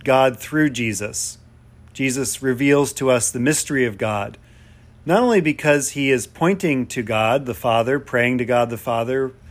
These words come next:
When he's asked, "How do you, how do we pray?" he says, "Our Father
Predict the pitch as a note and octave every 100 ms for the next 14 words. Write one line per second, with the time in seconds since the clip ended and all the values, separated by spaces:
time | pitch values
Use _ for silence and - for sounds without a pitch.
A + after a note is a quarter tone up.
0 | - - A#2+ A#2 A2+ - - - - C3+
1 | A#2+ A#2+ - A#2+ A#2+ B2 B2 A2+ B2+ C3
2 | B2 - A#2+ A#2 D3 C#3+ - - - -
3 | - A2+ - A#2+ A2+ - A#2+ B2 A2+ B2
4 | A#2 A#2+ C3 C#3+